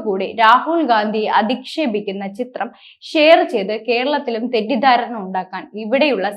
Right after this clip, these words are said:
സഖാക്കളും കാര്യമായ റോൾ ഏറ്റെടുത്തിട്ടുണ്ട്. മാന്യതയുണ്ടെങ്കിൽ വസ്തുത പരിശോധിച്ച് തെറ്റുതിരുത്താനും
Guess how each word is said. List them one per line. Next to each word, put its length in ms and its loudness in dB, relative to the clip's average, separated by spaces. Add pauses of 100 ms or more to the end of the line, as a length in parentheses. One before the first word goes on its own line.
സഖാക്കളും 600 -2 (140)
കാര്യമായ 680 2 (320)
റോൾ 220 4 (100)
ഏറ്റെടുത്തിട്ടുണ്ട്. 680 -8 (1040)
മാന്യതയുണ്ടെങ്കിൽ 840 6 (180)
വസ്തുത 400 2 (120)
പരിശോധിച്ച് 680 -2 (380)
തെറ്റുതിരുത്താനും 840 2